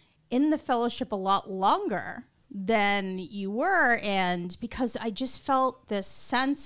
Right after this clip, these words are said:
of you being so spiritually connected and grounded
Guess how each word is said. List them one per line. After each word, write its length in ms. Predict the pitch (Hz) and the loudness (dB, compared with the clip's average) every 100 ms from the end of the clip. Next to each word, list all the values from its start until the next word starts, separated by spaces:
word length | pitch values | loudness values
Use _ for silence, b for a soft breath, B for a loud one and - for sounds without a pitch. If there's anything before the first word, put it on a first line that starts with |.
| - | -4
of 440 | 202 185 180 180 185 | 0 2 2 -2 -8
you 260 | 180 208 | -6 -6
being 800 | 185 214 262 277 208 175 170 180 - b b b b b b _ _ | -4 -2 0 0 0 -2 -4 -6 -8 b b b b b b _ _
so 760 | - - - 233 220 262 180 175 | -10 -8 -6 0 2 4 2 -2
spiritually 880 | - - - 220 311 320 233 196 185 | -8 -8 -2 0 0 -2 -6 -6 -6
connected 1000 | - 196 185 190 240 - 294 311 320 349 b b b b b b - | -8 -6 -4 -4 -6 -6 -4 -2 -4 -6 b b b b b b -6
and 180 | 196 175 | -6 -4
grounded 920 | 185 170 185 247 262 302 311 302 | -4 -2 0 2 2 0 -2 -2